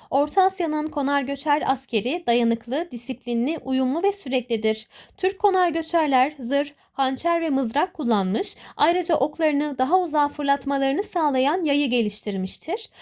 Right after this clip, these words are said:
Konar göçer ordusu yaşadığı bozkırlarda dağınık bir kalabalık olmaktan öte herkesin neyi ne zaman yapacağını iyi bildiği, birbirlerine yardım ettiği bir yapıya sahiptir. Ordu ayağa kalkmış bir halk,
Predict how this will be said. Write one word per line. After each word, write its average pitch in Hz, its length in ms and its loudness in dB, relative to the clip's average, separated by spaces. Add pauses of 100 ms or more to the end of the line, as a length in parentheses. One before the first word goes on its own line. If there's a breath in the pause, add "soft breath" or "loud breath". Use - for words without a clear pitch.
(160 loud breath)
Konar 330 320 2
göçer 349 280 2
ordusu 311 520 0
yaşadığı 285 500 -4
bozkırlarda 302 840 0
dağınık 262 400 -2
bir 330 100 -4
kalabalık 262 540 -2
olmaktan 254 640 0
öte 285 320 0 (220 loud breath)
herkesin 320 640 0
neyi 269 300 0
ne 339 100 0
zaman 302 320 0
yapacağını 254 540 0
iyi 311 280 -2
bildiği, 302 480 -2 (220 loud breath)
birbirlerine 294 580 2
yardım 233 360 2
ettiği 349 340 -4
bir 339 100 0
yapıya 269 400 -2
sahiptir. 247 720 -2 (220 loud breath)
Ordu 285 320 2
ayağa 269 340 2
kalkmış 285 500 -2
bir 202 120 -4
halk, 262 360 -2